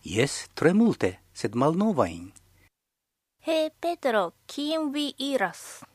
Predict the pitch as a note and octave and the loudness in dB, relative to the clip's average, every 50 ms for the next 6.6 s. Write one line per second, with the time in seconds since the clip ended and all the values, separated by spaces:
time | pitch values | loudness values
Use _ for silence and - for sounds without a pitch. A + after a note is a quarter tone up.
0 | _ _ _ _ - D#4+ D#4+ D#4 D#4 D#4 _ - E4+ F4 E4+ - C#4+ A#3 A3 G3 | _ _ _ _ -2 0 0 0 -2 -4 _ -6 -6 -6 -4 -2 0 0 2 0
1 | E3+ E3+ _ _ _ - - C#4+ D4 D#4 D#4+ D#4+ D4+ C4+ D4 D4 C#4+ - - - | 0 -4 _ _ _ -10 -8 -6 -4 -2 -2 -2 -2 -2 -4 -4 -6 -6 -6 -6
2 | C#4 C#4 - G3 F#3 E3 - - - - - - - _ _ _ _ _ _ _ | -2 -2 0 0 -2 -4 -6 -16 -18 -18 -18 -20 -20 _ _ _ _ _ _ _
3 | _ _ _ - - F3 F3+ F3+ F#3 A#3 - - - - B2+ A2+ A2+ A2 A2 C#3 | _ _ _ 4 6 6 8 6 4 0 -6 -14 -6 -4 -2 2 2 2 2 2
4 | - E3+ D3+ - C#3+ B2 A2 - - - G2 E2+ F#2 E2+ - F2 - - - - | 0 0 2 4 2 0 0 -4 -6 -8 -6 -6 -6 -8 -8 -10 -10 -10 -10 -12
5 | _ _ _ - _ _ _ _ - - C3+ D3+ D#3 E3+ F#3+ - - _ - B2 | _ _ _ -20 _ _ _ _ -2 2 4 6 6 4 4 2 -8 _ -8 -6
6 | - - G#2+ A2 - - - F#3 E3 A2+ E2 - | -2 -2 -2 -4 -2 2 4 6 6 4 2 -6